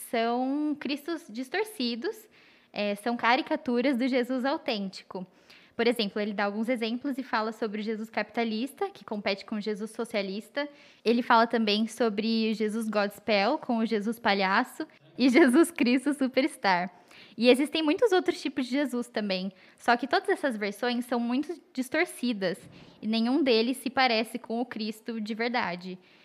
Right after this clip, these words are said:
Então, pra, na verdade, a gente conseguir atingir essa maturidade verdadeiramente cristã, a gente precisa, acima de tudo, é, ter uma visão mais renovada e verdadeira de quem realmente é Jesus Cristo.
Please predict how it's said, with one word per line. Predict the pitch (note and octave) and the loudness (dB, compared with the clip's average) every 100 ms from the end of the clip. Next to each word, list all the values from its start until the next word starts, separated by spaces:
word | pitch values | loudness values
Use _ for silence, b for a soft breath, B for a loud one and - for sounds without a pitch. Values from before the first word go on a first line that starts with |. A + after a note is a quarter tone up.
| b b b | b b b
Então, | A3 A#3 B3+ C#4 E4+ | -2 2 2 2 2
pra, | D4+ | 2
na | C4 B3+ | 4 4
verdade, | C4 A3+ A#3+ C#4+ | 2 4 2 2
a | |
gente | B3+ B3 - | 0 -2 -2
conseguir | B3 B3 G#3+ A3+ | -4 -4 -2 0
atingir | B3+ C#4 C#4+ G#3+ | 2 4 4 4
essa | A3 A3+ | -2 -2
maturidade | G#3+ A3 A3+ G3+ G3+ G3 F#3+ F3+ | -4 -2 -4 0 0 0 -2 -4
verdadeiramente | G3 G#3+ C4 A3 G#3 G3+ G3 - | -2 0 0 0 -2 -4 -6 -8
cristã, | F#3 - - B3 C4+ B B B B | -12 -4 0 2 0 B B B B
a | G#3 | 0
gente | G#3 A3+ - | 0 -2 -2
precisa, | A3+ A#3+ - A3+ A3+ B3+ C4+ | -2 -2 -2 -2 0 2 2
acima | - A3+ - C#4 | 0 -2 0 0
de | F4+ | 0
tudo, | F4+ C4 C4 B3 F#4 A#4+ b b b | -4 -4 -4 -2 -4 -4 b b b
é, | - G#3+ G#3 | -4 0 0
ter | G#3 A#3+ | 0 0
uma | C4 | 0
visão | C#4+ C4+ A#3+ A#3+ | 0 -2 -2 -2
mais | A#3 A3+ | 0 -2
renovada | A#3 A3 A3+ G#3+ G3 G3+ C4+ F#4+ C#4+ | -2 -4 -2 0 0 0 -2 -6 -6
e | - | -6
verdadeira | A3 A3+ A#3+ A#3 G#3+ G#3 C4+ D4 G#3+ | -2 0 0 0 2 2 2 0 -2
de | G#3+ | -6
quem | A3+ B3+ G#3+ | -2 -2 0
realmente | C#4+ C#4 C4+ A#3 A#3+ - | 0 2 2 0 0 2
é | G#3+ | 2
Jesus | A3+ A#3+ A#3+ - | 2 0 -4 -8
Cristo. | - A3 - - F3+ | -6 -6 -6 -10 -12